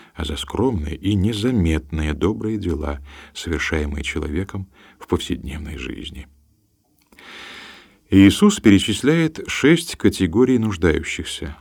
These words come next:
алчущие, жаждущие, странники, нагие, больные и находящиеся в темнице.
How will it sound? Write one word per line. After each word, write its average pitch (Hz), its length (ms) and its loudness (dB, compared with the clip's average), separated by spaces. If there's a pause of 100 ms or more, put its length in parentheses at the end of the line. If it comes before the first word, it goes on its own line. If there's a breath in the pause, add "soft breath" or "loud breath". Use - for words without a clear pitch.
алчущие, 95 880 -6
жаждущие, 78 840 -4
странники, 85 640 -2
нагие, 87 560 0
больные 80 560 0
и 123 220 -2
находящиеся 90 880 -4
в - 60 -14
темнице. 69 640 -12